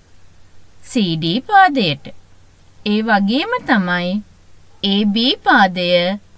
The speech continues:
සමාන්තර වෙනවා සී ඩී පාදයට.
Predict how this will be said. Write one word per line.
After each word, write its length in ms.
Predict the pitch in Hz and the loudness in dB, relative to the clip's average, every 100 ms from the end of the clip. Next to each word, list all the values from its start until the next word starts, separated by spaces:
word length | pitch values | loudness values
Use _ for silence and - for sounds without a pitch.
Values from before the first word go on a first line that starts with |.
| - - - | -20 -20 -8
සමාන්තර 800 | - 202 175 185 392 453 427 392 | -2 0 2 2 2 0 -4 -2
වෙනවා 560 | 294 190 165 170 170 175 202 - - - - - - - | 0 0 -2 0 0 -2 -6 -14 -20 -20 -20 -20 -20 -18
සී 300 | - 220 165 | -6 -4 -4
ඩී 260 | 160 165 247 | -4 -6 -2
පාදයට. 600 | 403 392 330 233 160 | 2 4 4 0 -4